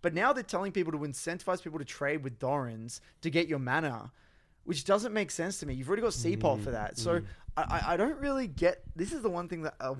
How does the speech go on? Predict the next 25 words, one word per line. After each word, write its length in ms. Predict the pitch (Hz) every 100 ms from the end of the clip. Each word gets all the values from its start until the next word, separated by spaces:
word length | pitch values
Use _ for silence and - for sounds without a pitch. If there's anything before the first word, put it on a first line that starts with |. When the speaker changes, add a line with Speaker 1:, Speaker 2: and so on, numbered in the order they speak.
| -
Speaker 1:
the, 160 | 127 - - -
the 200 | 127 104
second 340 | 107 180 175 180
thing 140 | 143
that 120 | 127
I, 140 | 123 -
I 20 |
don't 140 | 160 240
get 140 | 233
the 60 | 202
Speaker 2:
So 40 |
Speaker 1:
intention. 300 | 156 - 156
Speaker 2:
when 80 | 156
you 60 | 175
say 300 | 180 151 104
Seapot, 560 | 104 - 131 120 107 107
you 80 |
mean 140 | 117 117
to, 80 | 120
like, 160 | 107
Cropping 300 | - 110 -
Speaker 1:
Cropping 200 | 165 113
Speaker 2:
Pot 120 | 107
Speaker 1:
Pot, 80 | 110
yeah. 280 | 131 117 98